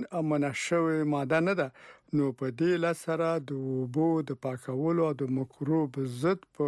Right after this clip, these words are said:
ګډون د ډیرو ښو کارونو لپاره ورنه کار اخیستل کیږي، مګر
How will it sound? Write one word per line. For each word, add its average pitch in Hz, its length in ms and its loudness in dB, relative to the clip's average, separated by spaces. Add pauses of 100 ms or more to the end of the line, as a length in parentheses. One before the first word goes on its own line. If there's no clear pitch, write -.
ګډون 135 460 0 (100)
د 143 80 0 (160)
ډیرو 156 600 2 (540)
ښو 180 260 4
کارونو 151 500 0
لپاره 170 440 0
ورنه 175 340 0 (160)
کار 143 220 0
اخیستل 131 480 -2
کیږي، 123 460 -2 (440)
مګر 151 420 2